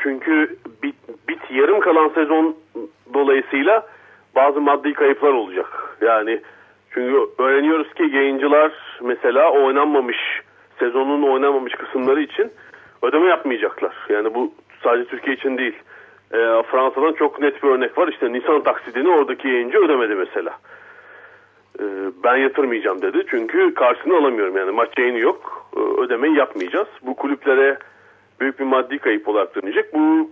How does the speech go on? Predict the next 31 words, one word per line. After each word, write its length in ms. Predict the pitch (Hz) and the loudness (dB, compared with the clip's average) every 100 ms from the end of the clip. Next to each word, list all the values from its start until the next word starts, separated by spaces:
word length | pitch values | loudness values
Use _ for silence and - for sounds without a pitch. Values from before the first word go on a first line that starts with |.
| - | -2
herhalde 440 | 139 147 123 - - - | 2 4 4 0 -2 -10
bir 120 | 135 156 | -12 -10
sürü 220 | 139 117 | -8 -8
ülkede 220 | 110 180 | 0 2
aynı 220 | 214 151 | 4 2
durum 220 | 131 117 | 0 -4
söz 200 | 107 113 | -4 -8
konusu. 440 | - 104 92 254 311 - - - - - - _ - | -4 -4 -2 -4 -6 -10 -20 -20 -20 -20 -20 _ -14
Ee, 40 | 69 71 110 110 | -12 -12 -14 -4
bunu 360 | 139 165 185 | 2 4 4
önlemek 500 | 165 151 160 175 185 | 4 2 2 2 0
için 320 | - - 127 - _ _ _ _ _ _ | -4 -6 -6 -8 _ _ _ _ _ _
aslında 420 | 117 - 131 127 123 | -12 -8 -2 -2 0
biraz 220 | 131 127 | 0 0
herkes 320 | 127 120 123 | 0 -2 -2
kafayı 340 | - 135 131 123 | -6 -2 0 0
buraya 240 | 117 113 | 0 0
taktı 320 | 139 - - | 0 -4 -4
yani. 220 | 110 104 127 | -2 0 -2
Bu 60 | |
sezonu 320 | 175 147 180 | -2 2 0
bitirelim 380 | 170 151 151 143 | -2 -2 0 0
bir 60 | 127 | -4
şekilde. 400 | - - 104 107 - - - - - - | -8 -6 -6 -6 -8 -18 -18 -18 -18 -14
Bu 40 | |
sezonun 460 | - 143 131 135 139 | -4 -2 0 0 -2
o 80 | 135 | 0
kalan 340 | 135 151 - | 0 2 2
parasını 380 | 123 120 - 196 | 0 -2 2 2
alalım 320 | 143 165 247 | 4 2 2
ama 420 | 185 190 196 190 | 2 4 4 2